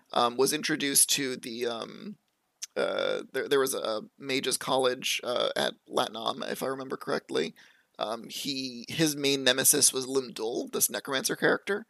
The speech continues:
um, who was defeated. Um, there was a, you know, so he joins the mages college. At some point, the archmaster goes missing because Marsil take,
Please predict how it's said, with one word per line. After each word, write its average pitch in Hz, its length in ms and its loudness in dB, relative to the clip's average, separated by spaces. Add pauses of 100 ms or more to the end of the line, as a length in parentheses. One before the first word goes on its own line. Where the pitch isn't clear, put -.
(400)
um, 123 520 2
who - 60 -6
was 151 100 0
defeated. 160 640 -4
Um, 110 500 -10 (340)
there 135 280 2
was 131 180 2
a, 92 300 0 (680)
you 143 120 -4
know, 113 80 0
so 139 200 2
he - 160 -8
joins 156 440 4
the 107 200 0
mages 185 320 2
college. 170 440 4
At - 140 -2
some 135 180 0
point, 123 460 -4 (340)
the 117 340 6
archmaster 131 720 4
goes - 280 -2
missing 160 440 4
because 113 300 -4
Marsil 139 640 2
take, - 240 -6